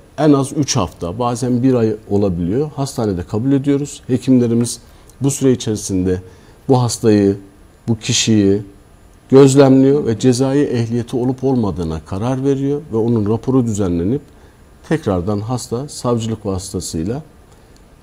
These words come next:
teslim ediliyor. Bu amaçla kullanılan ve Doğu Anadolu'da gerçekten tek hastane ve konfor açısından da mükemmel bir hastane. Çünkü sosyal donatıları gerçekten çok fazla. Bu hastanenin içerisinde kütüphane,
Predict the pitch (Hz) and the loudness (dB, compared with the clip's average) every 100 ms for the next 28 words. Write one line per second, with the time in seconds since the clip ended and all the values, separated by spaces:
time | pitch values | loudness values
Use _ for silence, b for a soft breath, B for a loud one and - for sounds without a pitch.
0 | - - - 165 - 143 107 76 73 69 | -20 -20 0 0 4 4 4 2 -2 -6
1 | 69 - - - - 156 139 117 104 107 | -8 -14 -20 -14 4 6 8 6 2 -2
2 | 95 98 95 117 185 151 117 131 143 135 | -2 -2 0 0 2 0 2 4 4 2
3 | 120 120 123 143 135 131 123 - 151 - | -2 -2 -4 -4 -4 -6 -10 -8 -8 -2
4 | 139 - - 85 - - 76 92 151 - | -4 -4 -8 -6 -6 -8 -8 -6 -8 -12
5 | b b b b - 110 131 - - 110 | b b b b -4 2 2 2 -4 0
6 | 104 110 180 185 135 - - 127 147 143 | 0 0 -2 -2 -2 -6 -4 0 0 0
7 | 117 113 107 120 117 120 110 85 80 78 | -2 -4 -4 -2 0 0 0 -2 -6 -8
8 | 82 - 98 147 - 123 127 123 B B | -10 -8 -6 -6 -4 -4 -4 -8 B B
9 | - 107 107 147 151 131 117 - 98 90 | -6 -6 -2 -2 0 0 -2 -2 -2 -2
10 | 82 78 - - 69 78 - 87 - 131 | -4 -6 -8 -12 -12 -12 -12 -10 -4 -4
11 | 127 139 131 b b b b b b - | -2 -4 -4 b b b b b b -8
12 | - 123 120 - 120 120 120 117 120 107 | 4 4 4 0 -2 0 0 0 -4 -4
13 | - 110 - - - 113 117 120 | -4 -6 -6 -16 -4 -2 0 -2